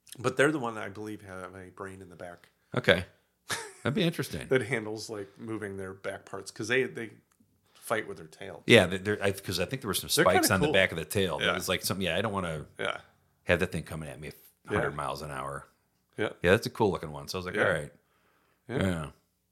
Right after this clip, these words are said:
Speaker 2: That'd be a
Speaker 1: Okay.
Speaker 2: good one to have as a pet. Right
Speaker 1: Yeah.
Speaker 2: on top of
Speaker 1: He's
Speaker 2: that. That'd be
Speaker 1: nasty. Like,
Speaker 2: Yeah.
Speaker 1: he eat a tree?
Speaker 2: Just, they said he could eat trunk and all.
Speaker 1: Huh.
Speaker 2: So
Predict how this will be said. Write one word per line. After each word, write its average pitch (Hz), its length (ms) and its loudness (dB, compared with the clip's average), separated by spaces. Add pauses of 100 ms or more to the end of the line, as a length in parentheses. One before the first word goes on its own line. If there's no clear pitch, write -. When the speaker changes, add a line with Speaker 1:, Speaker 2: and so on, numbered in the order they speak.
(140)
Speaker 2:
That'd 92 160 0
be 113 60 4
a - 20 2
Speaker 1:
Okay. 104 60 -4
Speaker 2:
good 101 100 2
one 95 80 2
to 80 80 -4
have 85 100 -2
as 71 80 -8
a 67 60 -6
pet. - 440 -8 (800)
Right 78 120 10
Speaker 1:
Yeah. 170 140 8
Speaker 2:
on - 60 -4
top - 280 4
of 87 80 2
Speaker 1:
He's 90 60 4
Speaker 2:
that. 90 120 2
That'd 92 260 4
be - 60 -6
Speaker 1:
nasty. - 180 -18 (220)
Like, 120 280 -2
Speaker 2:
Yeah. 95 220 8
Speaker 1:
he 123 80 2
eat 139 60 -2
a 135 80 -8
tree? 170 420 -4 (100)
Speaker 2:
Just, 95 140 -4 (260)
they 110 120 4
said 151 320 8
he - 40 -6
could 85 160 -10
eat 87 140 -12
trunk 101 320 4
and 113 80 2
all. 98 460 -2 (140)
Speaker 1:
Huh. 277 240 0 (200)
Speaker 2:
So 92 480 4